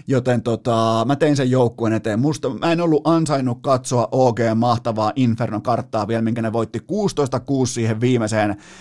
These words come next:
ratkaisevaan mäppiin, mutta tota, ei varmaan kellekään yllätyksenä, että Aleksi B, totta kai serverin kuningas, oma peli plus kaksitoista, A D R liiki kahdeksankymmentäseitsemän, ja laati samalla muuten myös näitten osalta, miten mä katsoin peliä, niin laati taktiikan,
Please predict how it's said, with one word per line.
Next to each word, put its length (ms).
ratkaisevaan 920
mäppiin, 520
mutta 240
tota, 560
ei 160
varmaan 260
kellekään 420
yllätyksenä, 400
että 180
Aleksi 280
B, 60
totta 240
kai 200
serverin 420
kuningas, 400
oma 160
peli 180
plus 220
kaksitoista, 580
A 180
D 160
R 160
liiki 240
kahdeksankymmentäseitsemän, 1160
ja 200
laati 360
samalla 380
muuten 300
myös 300
näitten 360
osalta, 280
miten 260
mä 140
katsoin 440
peliä, 260
niin 140
laati 280
taktiikan, 800